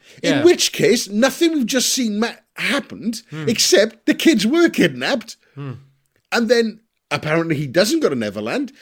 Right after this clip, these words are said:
Speaker 1: and then he wakes up and the kids are there. So I'm starting to think that maybe he kidnapped his own kids
Speaker 2: Hmm.
Speaker 1: and brought them back, and this is gonna be, Hook two is him being, have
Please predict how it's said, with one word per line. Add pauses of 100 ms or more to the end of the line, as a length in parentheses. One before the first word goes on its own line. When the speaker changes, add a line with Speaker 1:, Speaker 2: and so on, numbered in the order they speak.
(160)
Speaker 1:
and
then
he
wakes
up
and
the
kids
are
there. (140)
So
I'm
starting
to
think
that
maybe
he
kidnapped
his
own
kids
Speaker 2:
Hmm. (960)
Speaker 1:
and
brought
them
back,
and (200)
this
is
gonna
be,
Hook
two
is
him
being,
have